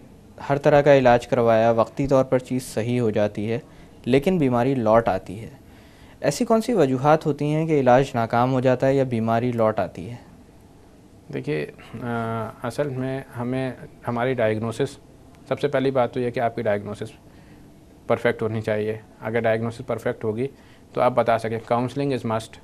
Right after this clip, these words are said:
Speaker 2: अब जिस तरह से जो सर का फंगस है,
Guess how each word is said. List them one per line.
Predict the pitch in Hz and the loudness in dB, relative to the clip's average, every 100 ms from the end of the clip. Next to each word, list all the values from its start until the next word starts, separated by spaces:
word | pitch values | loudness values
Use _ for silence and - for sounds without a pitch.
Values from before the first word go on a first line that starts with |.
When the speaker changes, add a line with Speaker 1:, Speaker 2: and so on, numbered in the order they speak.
| - - - - - | -20 -20 -20 -20 -4
Speaker 2:
अब | - 135 | -2 0
जिस | 139 | 0
तरह | 160 147 | 2 2
से | 160 147 147 | 0 -2 -2
जो | 139 | 0
सर | 147 160 | 2 2
का | 165 156 139 131 | 4 4 4 0
फंगस | 117 123 127 123 120 | -2 -2 0 -2 -2
है, | 113 | -2